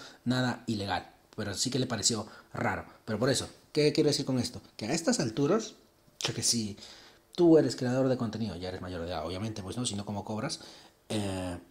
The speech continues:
y te habla una menor, pues, este, o, o lo mínimo, o, o, este, ya estar preguntando edad, ¿no? Pero sí, sí que también se ve antinatural que estés preguntando edad cada rato, pero a estas alturas, pues, es que si no lo haces, te van a terminar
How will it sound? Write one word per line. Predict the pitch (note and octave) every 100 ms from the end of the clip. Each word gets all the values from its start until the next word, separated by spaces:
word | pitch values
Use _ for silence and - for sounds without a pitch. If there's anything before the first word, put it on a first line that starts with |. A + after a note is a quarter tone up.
| _ -
y | G#2+
te | F#2+ A2+
habla | C#3 C3+
una | C3 B2+
menor, | B2 G#2+ C#3 G#3+ - _ _ _ _ _ _ _ -
pues, | - - - - - - -
este, | - -
o, | F#2+ F#2 F#2 -
o | A2
lo | G#2 G2+
mínimo, | A#2+ G#3+ A#3+ B3 E4 - - _
o, | - - -
o, | - G2+ F#2 F2+
este, | E2+ - F2 F2 E2+ D#2+ - -
ya | F#2+
estar | G#2+ B2+ B2
preguntando | C3 G2 G2+ A2 A#2+
edad, | G2 F#2+
¿no? | E2 A#2
Pero | - F2+
sí, | C#3 A#2+
sí | - -
que | E3
también | C3 D3+
se | C#3+
ve | D#3
antinatural | C#3 A#2+ A2+ G2+ A2 D3+
que | B2
estés | C#3
preguntando | D3 B2+ A2+ C3
edad | B2+ C3
cada | C3+ A#2
rato, | C#3 A2+
pero | G2+ F#2 - - - - -
a | - A#2
estas | C3 D3+
alturas, | C3 A#2+ C3+ F#3+ - -
pues, | - - - - - - - _ _
es | -
que | -
si | D#3 -
no | G#2+ C#3
lo | B2
haces, | D3 A3 A#3+ -
te | G2+
van | F#2+
a | D#3
terminar | F3+ C3+ A2